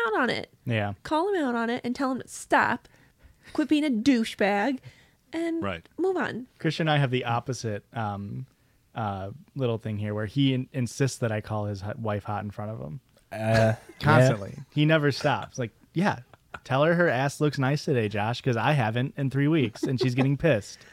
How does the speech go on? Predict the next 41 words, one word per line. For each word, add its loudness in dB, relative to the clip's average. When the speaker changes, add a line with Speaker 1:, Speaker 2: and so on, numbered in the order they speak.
Speaker 2:
Someone 2
has 2
to." -2
Speaker 1:
No, -4
no, -2
no -2
Speaker 2:
Christian 6
Speaker 1:
one 10
Speaker 2:
does 0
Speaker 1:
has 4
to. -4
Speaker 2:
Christian 4
does 6
all 6
of 0
the, 4
all 4
of 0
the 2
physical 0
support, -2
and -6
I -2
do 0
all 2
the 2
emotional 2
support -6
in -8
the -6
relationship. -8
Speaker 4:
She -2
keeps 0
saying, 4
like, 0
"Communicate 6
to 2
me." 4
And 4
it's 0
like, -2